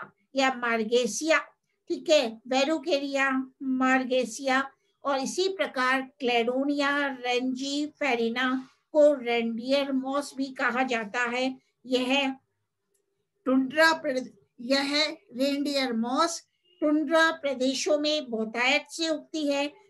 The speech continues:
तथा वहां के पशुओं जैसे रेनडियर एवं, एवं कैरिबू एवं कैरिबू का प्रमुख आहार है। तो भारत में lichens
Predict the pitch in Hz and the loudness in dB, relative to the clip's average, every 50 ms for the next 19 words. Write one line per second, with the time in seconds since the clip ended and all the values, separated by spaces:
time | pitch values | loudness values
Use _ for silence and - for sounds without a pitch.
0 | _ _ - 302 294 - 359 339 339 339 240 233 220 220 226 339 381 381 381 - | _ _ -4 -4 -2 -2 0 0 0 0 -2 -8 -10 -8 -2 -2 -2 -2 -2 -6
1 | 311 285 269 - - - 240 233 - - - - 302 320 311 285 220 202 - _ | -6 -6 -6 -6 -4 -4 -4 -4 -4 -6 -6 -6 -4 -2 -4 -4 -6 -8 -14 _
2 | _ _ _ _ 269 269 247 233 - - 269 269 254 240 220 233 247 262 269 277 | _ _ _ _ -2 -2 0 -2 -2 0 0 0 0 0 -2 -2 0 0 0 0
3 | 269 294 294 302 294 302 302 294 - _ _ _ _ - 254 254 247 240 247 254 | -2 0 0 0 0 0 -2 -4 -8 _ _ _ _ 2 2 2 2 2 0 0
4 | 262 262 277 - _ _ _ _ _ _ _ _ - 277 285 302 302 294 294 294 | 0 0 -2 -4 _ _ _ _ _ _ _ _ 4 6 6 6 6 4 2 0
5 | 302 330 - _ _ _ - 269 262 247 240 247 240 226 247 320 320 302 - - | -2 -4 -8 _ _ _ 0 2 2 2 2 -2 -4 -2 -2 0 -2 -2 -4 -8
6 | _ _ _ _ - 254 262 254 262 269 277 277 294 294 - _ _ _ _ _ | _ _ _ _ 2 4 4 4 4 0 -2 -4 -6 -8 -10 _ _ _ _ _
7 | _ 294 262 254 240 269 285 254 269 294 294 302 339 349 - _ _ _ _ _ | _ 0 0 0 0 -2 -4 -4 -4 -4 -4 -4 -4 -8 -12 _ _ _ _ _
8 | _ _ _ _ _ _ _ _ 294 285 285 294 302 302 - - - 277 254 262 | _ _ _ _ _ _ _ _ 0 2 2 2 0 0 -6 -8 -4 -2 -2 0
9 | 311 339 - - - - _ - 254 240 208 220 233 233 220 214 214 202 202 - | -2 -2 -4 -6 -18 -14 _ -4 -4 -4 -2 -2 -2 -2 0 0 -2 -4 -4 -10
10 | _ _ - 262 254 214 214 226 254 277 330 349 339 - - 285 285 277 285 277 | _ _ -6 -6 -4 -6 -4 -2 0 2 2 2 2 0 -6 -6 -4 -2 -2 -4
11 | 277 240 226 233 233 233 226 - 269 277 285 277 - | -4 -2 0 0 0 -2 0 -2 -2 -2 -2 -6 -10